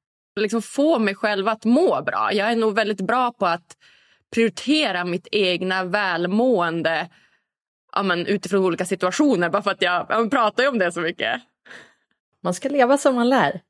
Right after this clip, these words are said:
Speaker 2: Tre saker var det, va? Då tar vi varannan.
Speaker 1: Ja.
Speaker 2: Och då är jag bra på att samverka också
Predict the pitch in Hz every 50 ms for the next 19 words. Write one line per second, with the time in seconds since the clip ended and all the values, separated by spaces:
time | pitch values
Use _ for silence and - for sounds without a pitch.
0 | _ _ _ _ _ _ _ _ _ _ _ _ - 254 359 359 254 - 240 175
1 | 165 - 202 180 170 165 160 170 165 135 - - - _ _ _ _ _ _ _
2 | _ _ - 226 226 269 277 254 240 247 240 208 208 208 190 185 196 233 254 180
3 | 294 117 160 - _ _ _ _ _ _ _ - 220 247 311 415 440 - _ _
4 | _ _ _ _ _ _ _ - 214 247 330 339 320 - 330 320 302 294 294 254
5 | 226 240 233 233 220 220 214 214 - - - 190 180 175 - - 185 - - -
6 | - - - 302 220 165 226 320 277 208 - - 208 135 - - - - 190 156
7 | -